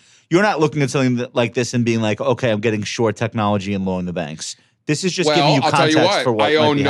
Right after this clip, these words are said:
Speaker 1: happening.
Speaker 2: technology stocks and I own one bank stock. So indirectly, I do have this ratio on.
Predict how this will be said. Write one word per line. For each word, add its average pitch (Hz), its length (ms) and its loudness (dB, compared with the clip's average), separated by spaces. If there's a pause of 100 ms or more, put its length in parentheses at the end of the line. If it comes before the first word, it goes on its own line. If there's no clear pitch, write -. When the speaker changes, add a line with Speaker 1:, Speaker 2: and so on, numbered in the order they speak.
Speaker 1:
happening. 170 80 0
Speaker 2:
technology 131 560 -2
stocks 117 460 -6
and 131 160 -6
I 123 120 -4
own 127 200 -2
one 131 200 -2
bank 156 240 -2
stock. 98 280 -6
So 113 180 -4
indirectly, 143 680 -2
I 110 80 -4
do 117 180 -6
have 127 200 -6
this 117 200 -10
ratio 120 420 -6
on. 110 280 -6